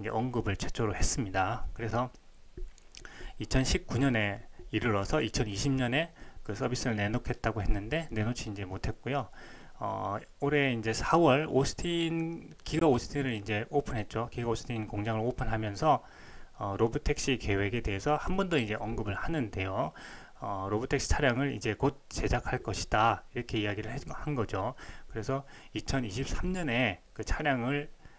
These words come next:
에 대한 구체적인 내용을 발표하고 이천이십사 년에 대량 생산을 시작할 계획이다. 이렇게 이야기를 했죠. 그러니까 상당히 지금 시점이 가까워졌다. 우리가 이렇게 알 수가 있겠습니다.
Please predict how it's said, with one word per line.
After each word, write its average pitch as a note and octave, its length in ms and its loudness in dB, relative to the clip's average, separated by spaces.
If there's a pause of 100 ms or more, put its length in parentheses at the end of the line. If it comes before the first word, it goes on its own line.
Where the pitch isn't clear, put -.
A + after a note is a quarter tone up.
(140)
에 C3+ 180 0
대한 A#2 240 2
구체적인 C3 540 -2
내용을 G#2+ 340 -2
발표하고 A#2+ 760 2 (300)
이천이십사 A#2+ 680 0
년에 A2+ 320 -4
대량 G#2+ 280 0
생산을 A2+ 420 -4
시작할 A#2+ 380 -2
계획이다. G#2+ 400 -2
이렇게 A2 460 -2 (200)
이야기를 G#2 320 -2
했죠. A#2 340 -2 (200)
그러니까 - 240 -2
상당히 F3+ 640 0
지금 B2+ 220 0
시점이 D3 420 0
가까워졌다. G#2+ 760 2 (380)
우리가 A2 240 0
이렇게 G#2+ 460 -2
알 G#2 160 2
수가 A2+ 240 0
있겠습니다. G2+ 760 0